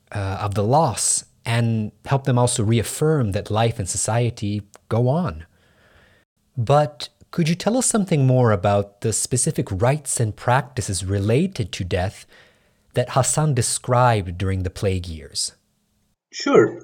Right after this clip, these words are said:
Speaker 2: In my opinion, it would be more accurate to investigate those under two separate headings, one being the ante-mortem rituals and the other being the post-mortem rituals and practices. Yet, based on your question, I will mostly focus on the latter after a short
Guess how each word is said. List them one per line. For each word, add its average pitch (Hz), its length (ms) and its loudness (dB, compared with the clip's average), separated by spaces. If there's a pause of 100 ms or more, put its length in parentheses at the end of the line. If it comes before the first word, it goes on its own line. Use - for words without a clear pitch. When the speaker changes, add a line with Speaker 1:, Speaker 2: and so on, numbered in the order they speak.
(280)
Speaker 2:
In 180 160 12
my 220 140 8
opinion, 175 500 8
it 156 160 -2
would 160 160 -2
be 160 140 4
more 151 260 4
accurate 123 440 4
to 117 80 -2
investigate 123 680 2
those 110 320 4
under 131 240 4
two 185 200 4
separate 147 420 0
headings, 127 680 2
one 147 260 6
being 147 260 0
the 156 140 0
ante-mortem 139 680 6
rituals 120 640 -2
and 135 160 2
the 139 120 2
other 139 260 4
being 131 260 2
the 131 160 2
post-mortem 120 640 0
rituals 127 520 -2
and 139 180 0
practices. - 640 -8 (720)
Yet, - 240 4
based 160 240 10
on 156 100 2
your 143 140 -2
question, 135 680 0
I 139 140 4
will 143 140 2
mostly 160 340 4
focus 160 400 2
on 139 100 0
the 139 80 2
latter 160 400 4
after 139 240 0
a 139 60 2
short 170 260 6